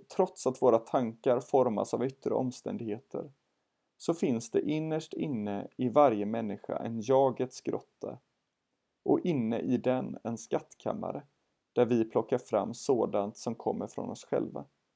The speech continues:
Tankar och handlingar som är sanna uttryck för vilka vi är. Existensen av denna gömda skattkammare i vårt inre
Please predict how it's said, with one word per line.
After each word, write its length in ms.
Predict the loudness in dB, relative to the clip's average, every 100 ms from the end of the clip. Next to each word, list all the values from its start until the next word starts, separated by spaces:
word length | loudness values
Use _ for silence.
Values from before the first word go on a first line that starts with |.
| _ _ _ _ _ _ _
Tankar 580 | 6 6 2 2 4 4
och 100 | 4
handlingar 720 | 4 2 -2 -2 -2 -2 -4 _ _
som 220 | -8 0
är 100 | 0
sanna 600 | 0 2 2 4 -2 -2
uttryck 500 | 0 -2 -6 -10 -10
för 220 | -2 0 0
vilka 460 | 0 0 0 -2
vi 140 | 0 0
är. 460 | 0 -2 -8 -12 _ _ _ _ _ _ _ _ _ _ _ _ _ _
Existensen 840 | -4 0 -2 6 6 6 2 2
av 120 | 4
denna 240 | 4 6 4
gömda 460 | 4 2 2 2
skattkammare 680 | 2 -2 -4 -2 -2 0 0
i 40 | 0
vårt 160 | 0
inre 520 | -2 -4 -8 -10 -12